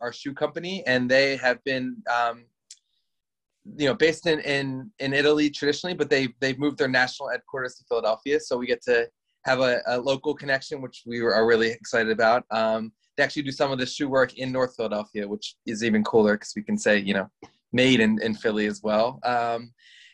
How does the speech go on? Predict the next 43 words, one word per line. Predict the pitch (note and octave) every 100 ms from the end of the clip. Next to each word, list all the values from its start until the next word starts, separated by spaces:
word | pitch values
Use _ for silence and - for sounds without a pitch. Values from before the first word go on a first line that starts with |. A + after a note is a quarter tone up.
| _
and | D#3 D#3+ D#3+ D#3+ D#3+ -
I | E3
think, | E3 G3+ G#3 G#3
uh, | F#3 E3 D#3 - _ -
you |
know, | E3+ D3+
finding | D#3+ E3 F3+ E3+
great | E3+ -
partners | D#3+ D#3 D3+
like | D3 -
that, | C#3 D#3+ -
that | C#3 -
can | B2+
help, | C#3 - _ _ -
help | C#3 B2+
make | C#3 C3
this | C#3+ C#3 C3
more | B2+ A#2+
affordable | B2 B2 C#3 D3
to | D#3+
us | D3+ D3 -
is, | G#2+ -
is | B2 G#2+
critical. | - A#2+ B2 D#3+ E3 _ _ _ _ _ -
Um, | A#2+ A#2+ A#2 A#2 A#2 A#2 _ _ _ _ _ -
it's, | C#3 B2+ - -
it's | B2+ -
that, | C#3+ C#3+ D3
it's | C3+ -
donations | - C3 C3+ C#3 D3 C3+
from | C#3+ C3+
the |
community, | B2 B2+ B2+ C3+ C#3 C#3+ C3+ -
uh, | B2 B2 B2 A#2+
both | A#2 B2+ B2+ -
kind | C3+
of | A#2+ -
closed | - A#2+ C3
donations. | D3 C#3+ D3 D#3 C#3+
Sometimes, | A#2+ A#2+ B2 A#2
you |
know, | A2
that's | G#2 A2+ - -